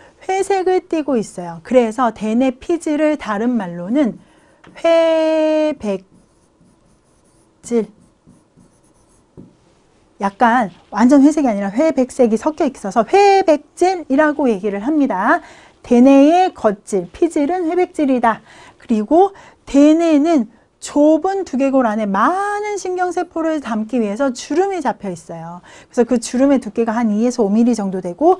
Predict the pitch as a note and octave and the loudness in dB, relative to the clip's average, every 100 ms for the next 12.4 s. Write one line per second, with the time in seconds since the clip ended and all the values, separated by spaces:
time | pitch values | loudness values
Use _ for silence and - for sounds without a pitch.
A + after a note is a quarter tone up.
0 | - - _ - G#3+ F#3+ F#3+ F#3+ G3+ B3 | -4 -20 _ -4 -2 -2 -6 -4 0 0
1 | A#3+ G3+ A3 D#4+ F4 E4+ - B3 C4 E4+ | 0 0 0 2 2 0 -2 0 2 0
2 | F4 D#4+ D4 C4+ B3+ A3 G#3 G3+ C4 C4 | -2 -2 -2 -2 -2 -6 -8 -4 -4 -2
3 | G3 G#3 G#3+ G3+ A3 A3+ - G3 E3+ - | -8 -4 -6 0 0 0 -2 -6 -8 -12
4 | - - - - - - G3 - - _ | -16 -20 -20 -20 -16 -2 -2 -2 -16 _
5 | D4 D#4 D#4+ - - D4+ E4+ F4 F4+ F#4 | 0 4 4 2 2 2 2 0 0 -2
6 | E4+ - _ - A#3 A3+ - G#4 E4 G#3+ | -2 -8 _ -2 -2 -2 -4 -2 -2 -4
7 | F#3 F3+ - - G4 G4 F#4 C#4 G3+ G3 | -6 -14 -10 -6 0 2 0 -2 -6 -4
8 | B3 C4 B3 A#3 C#4+ C#4 C4+ - G#4+ G#4+ | -2 -2 0 0 2 2 0 0 2 2
9 | F#4 D#4+ C4 A3+ D#4+ C#4+ G#3 G3+ G#3 A#3 | 0 0 -2 -6 -8 -8 -8 -6 -4 -2
10 | D4+ D4+ - F4 E4+ D4 A#3+ G#3 D4 A#3+ | -2 -2 -6 -6 -4 -6 -6 -6 -4 -4
11 | - _ _ - _ - - G#4 F#4+ F4 | -6 _ _ -20 _ -16 -4 -2 0 0
12 | C4+ D4+ F4 - | 0 0 0 -2